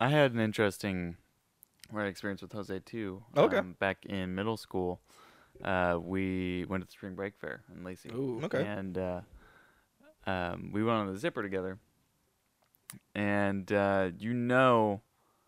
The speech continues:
Speaker 1: that you are at a low budget fair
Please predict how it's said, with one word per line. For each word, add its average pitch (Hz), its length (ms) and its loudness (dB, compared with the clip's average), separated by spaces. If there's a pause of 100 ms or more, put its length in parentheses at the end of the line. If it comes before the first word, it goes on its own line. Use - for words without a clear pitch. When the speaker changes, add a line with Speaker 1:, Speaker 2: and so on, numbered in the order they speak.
(540)
Speaker 1:
that 104 300 4
you 104 580 0
are 92 300 2
at 90 60 0
a 90 80 0
low 92 440 4
budget 92 460 0
fair 90 480 -4